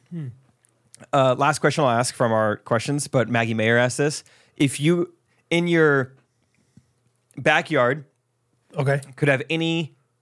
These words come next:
Speaker 2: crop that, like,
Speaker 1: <laughs>
Speaker 2: is just, like, there. I don't think you have to tend to it.
Speaker 1: Okay.
Speaker 2: Or maybe you do, but you like it. And you have the skills
Speaker 1: Okay.
Speaker 2: necessary.
Speaker 1: And it's going to be a,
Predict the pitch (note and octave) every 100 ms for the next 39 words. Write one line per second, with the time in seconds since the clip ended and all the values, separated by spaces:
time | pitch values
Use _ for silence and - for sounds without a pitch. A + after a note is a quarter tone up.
0 | _ _ - - D3+ C#3 A2+ - - _
1 | _ _ _ _ _ _ - - C#3 C3
2 | B2+ A#2 - - - D3+ C#3+ C3 D3+ D3
3 | B2 A2 C#3 C3 F#2+ D#2+ C3+ E3 D#3 D3+
4 | E3+ C#3+ C3 - C#3+ D#3+ - F#3 G3+ -
5 | - C#3 C#3+ C#3 C3+ - _ _ _ _
6 | - F3 G#3 G#3 D3 D#3+ D3 B2+ A2+ A#2
7 | A2+ - E2+ _ _ _ _ _ E3 D#3
8 | D3 D#3+ C3 C#3 D#3+ D3 C#3 C#3+ - C#3+
9 | A#2+ F#2 G2+ - _ F3+ D#3+ B2 D#3+ D#3
10 | D3 C#3+